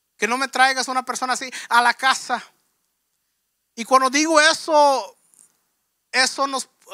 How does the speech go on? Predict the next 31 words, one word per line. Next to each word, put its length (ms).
pon-, 400
pon-, 380
ponga 300
un 120
poco 320
ansioso, 760
porque 300
es 160
la 120
verdad. 440
Decimos 340
que 80
no 100
somos 280
racisma, 640
per-, 140
racistas, 640
pero, 260
pero 220
cuando 300
cosas 440
ocurren 580
o, 40
o, 580
o, 60
o 180
cuando 220
tus 200
hijos 300
quieren 200
traer 420